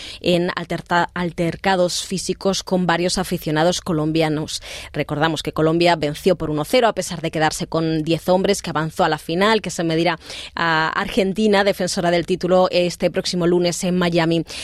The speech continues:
Eh, nada más finalizar el partido, el uruguayo José María Jiménez hablaba de la falta de presencia policial en las gradas, afirmando que esto había puesto en peligro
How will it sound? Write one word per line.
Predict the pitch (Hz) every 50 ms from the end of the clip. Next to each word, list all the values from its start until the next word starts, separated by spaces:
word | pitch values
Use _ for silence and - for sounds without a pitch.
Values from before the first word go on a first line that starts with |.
| - - -
Eh, | - 190 190 185 180 180 180 180
nada | 214 220 214 214
más | 220 214 -
finalizar | 240 220 202 202 196 - 214 190
el | 190 185
partido, | - - 202 - 226 214 208
el | 202
uruguayo | 196 190 185 175 196 202 202 180 190 202 202 208 196
José | - - 208 202 - - - 196
María | 185 170 170 202 208 180 180
Jiménez | - - 175 180 214 240 226 202 233 220 -
hablaba | 180 160 175 190 196 233 220
de | 190 185
la | 180 165 151
falta | - - - 226 226 233 220 - 247 269 285 - - - - - -
de | - 170 165 165 160
presencia | - - 170 165 220 277 285 294 262
policial | - 233 220 214 202 - - 233 233 247
en | 233
las | 220 196 175
gradas, | 196 202 220 226 202 196 185 -
afirmando | 185 - 170 170 180 180 202 226 226
que | -
esto | 190 - - 269 254 -
había | - - 170 220 254 247
puesto | - 226 226 - - 240
en | 214
peligro | 185 185 180 196 208 196 226 220 233